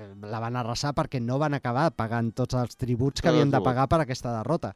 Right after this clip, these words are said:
Speaker 2: Correcte.
Speaker 1: Imagina't si a sobre amagaven Aníbal, no? Clar, no,
Speaker 2: Imagina't.
Speaker 1: no van voler saber res, el, no el van ni deixar entrar a la ciutat, o potser sí, però el van fer fora de
Speaker 2: Sí.
Speaker 1: seguida, i va acabar una vida d'exili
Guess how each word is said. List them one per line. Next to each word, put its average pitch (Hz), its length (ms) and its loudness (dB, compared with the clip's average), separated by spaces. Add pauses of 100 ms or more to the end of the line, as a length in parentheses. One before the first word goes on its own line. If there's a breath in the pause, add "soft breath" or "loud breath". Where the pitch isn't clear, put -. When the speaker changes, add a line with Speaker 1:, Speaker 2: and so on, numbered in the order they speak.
Speaker 2:
Correcte. 202 400 -4
Speaker 1:
Imagina't 151 520 2
si 147 60 0
a 139 60 2
sobre 147 260 4
amagaven 113 540 2
Aníbal, 107 440 4
no? 120 180 -2
Clar, 135 240 0
no, - 80 0
Speaker 2:
Imagina't. - 160 -2
Speaker 1:
no 147 180 2
van 147 220 4
voler 139 340 2
saber 131 320 0
res, 151 360 2
el, 113 200 -4
no 120 200 2
el 127 60 2
van 135 360 2
ni 120 100 0
deixar 107 300 -4
entrar 120 320 -2
a - 20 0
la 113 140 -2
ciutat, 123 400 -4
o 131 60 -2
potser 123 280 -4
sí, 131 140 -2
però 113 200 2
el 113 40 0
van 123 160 -2
fer 123 140 -4
fora 123 260 -6
de 156 100 -4
Speaker 2:
Sí. 110 80 -4
Speaker 1:
seguida, 113 380 -2
i 123 100 -2
va 127 100 0
acabar 147 320 4
una 139 180 0
vida 147 260 0
d'exili 147 680 0